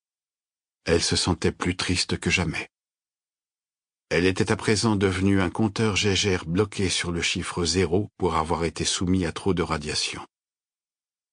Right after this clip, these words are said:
Mais lorsqu'elle voulut sortir de la maison et qu'elle tourna la tête pour jeter un dernier regard à Ruan Wan,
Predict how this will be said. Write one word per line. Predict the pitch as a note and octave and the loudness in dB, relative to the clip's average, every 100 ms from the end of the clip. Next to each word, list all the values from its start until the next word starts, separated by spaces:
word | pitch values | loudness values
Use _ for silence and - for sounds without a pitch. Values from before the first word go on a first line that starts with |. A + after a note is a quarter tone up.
| _ _ _ _ _ | _ _ _ _ _
Mais | - | 0
lorsqu'elle | E2 D#2+ - F2+ | 2 2 2 2
voulut | F2 E2+ | 2 2
sortir | - G2+ - A#2+ G2+ | 2 0 0 -2 0
de | F2+ | 2
la | F2 | 2
maison | F2 E2+ A2+ | 2 2 2
et | F2+ | 0
qu'elle | - D#2+ | -2 -4
tourna | - F#2 F#2 | -2 0 2
la | E2+ | 0
tête | D#2 - A2 - | 0 -2 -2 -4
pour | E2 | -6
jeter | D#2+ E2+ - | -4 -2 0
un | E2+ | 0
dernier | E2 F2+ F2+ F#2 | 2 0 2 2
regard | F2 F2 F#2 F#2+ E2 | 2 0 2 0 0
à | D#2+ | -4
Ruan | D#2 F2+ F2 D#2+ | 0 2 2 2
Wan, | D2+ E2+ F2 F2+ | 2 4 4 4